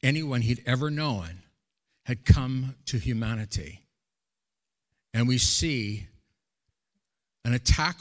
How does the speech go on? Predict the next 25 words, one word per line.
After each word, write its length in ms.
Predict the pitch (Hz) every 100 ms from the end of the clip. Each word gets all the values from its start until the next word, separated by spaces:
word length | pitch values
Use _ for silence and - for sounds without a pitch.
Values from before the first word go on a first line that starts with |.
| -
on 220 | 139 131
Jesus 720 | 98 143 131 98 85 - - - _ -
throughout 480 | 147 - 170 240
his 240 | - 135 98
ministry 680 | 95 92 - - 87 92 - _ _ _ _ _ _ _ _ -
and 100 | 110
then 100 | 113
culminating 840 | - 160 151 127 101 101 101 110 - _ _ _ _ _ _ _ -
in 100 | 113
his 160 | 110
death 300 | 101 110 104
on 80 | 107
the 80 | 104
cross. 600 | - 107 90 - - - - - - _ _ _ _ _ _ _ _ _ _ _ _ _
Now, 260 | 120 104 80 - - - - _ _ _ _ _ _ _ _ _ _ _ _ _ - -
the 80 | 131
virgin 480 | 117 190 254 247 190
birth 500 | 151 139 131 - 151
is 140 | 120
a 60 | 139
reminder 580 | 131 131 139 143 131
to 240 | 117 143 127
all 260 | 123 120 120
of 100 | 92
us 420 | 82 98 - -